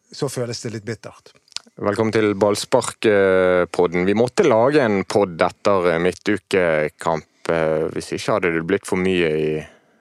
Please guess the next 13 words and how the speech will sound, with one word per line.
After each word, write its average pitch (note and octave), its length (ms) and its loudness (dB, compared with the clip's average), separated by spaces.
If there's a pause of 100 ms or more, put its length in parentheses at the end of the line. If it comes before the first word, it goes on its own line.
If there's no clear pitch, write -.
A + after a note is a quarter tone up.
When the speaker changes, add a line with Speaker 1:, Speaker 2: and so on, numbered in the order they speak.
(120)
Speaker 1:
Jeg F#3+ 140 -4
har F#3 80 -2
ikke F3 140 -6
vært G3 160 -4
med G#3 160 -4
på - 100 -6
en C3+ 80 -8
eneste C#3 400 -8
podcast A2+ 480 -10
etter, A#2+ 380 -8 (840)
altså, - 220 -6
tre B3+ 540 -2
kamper. D3 500 -2